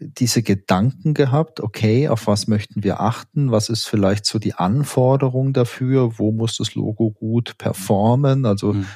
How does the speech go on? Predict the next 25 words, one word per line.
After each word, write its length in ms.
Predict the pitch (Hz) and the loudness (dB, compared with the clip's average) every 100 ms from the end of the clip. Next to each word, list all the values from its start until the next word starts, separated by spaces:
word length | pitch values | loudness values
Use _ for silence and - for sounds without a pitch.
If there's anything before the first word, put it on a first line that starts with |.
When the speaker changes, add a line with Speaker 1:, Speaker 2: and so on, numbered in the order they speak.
| _ | _
Speaker 1:
wenn 100 | 107 | 0
man's 140 | 107 | 0
jetzt 160 | 104 - | 0 -2
digital 480 | 113 110 - 104 113 | 0 0 2 2 2
vielleicht 180 | 110 107 | 0 -2
auch 100 | 107 | -4
skaliert, 640 | - 104 104 110 123 120 | -2 0 2 2 2 2
dann 220 | 107 107 | -2 0
hast 200 | 107 107 | 0 -2
du 40 | 113 | -2
gesagt, 440 | 107 - 104 - - - - - | -2 0 0 0 -20 -20 -20 -20
die 60 | |
kleinen 220 | - 101 | 0 0
Zwischenräume 680 | 101 135 - 120 110 113 113 | 2 -2 0 2 4 4 4
waren 200 | 104 104 | 2 0
dann 120 | 104 | 0
nicht 160 | 104 101 | 0 0
mehr 120 | 104 | -2
gut, 280 | 101 104 104 | -2 -4 -4
deswegen 320 | 107 - 107 | -4 -4 -2
habt 160 | 101 101 | -2 -2
ihr 60 | |
das 180 | 101 - | -2 0
weggelassen. 680 | 107 - 104 101 - 113 107 - - - - _ | -2 0 0 0 -2 -4 -4 -8 -20 -20 -20 _
Ähm, 440 | 110 104 101 104 | 2 4 4 0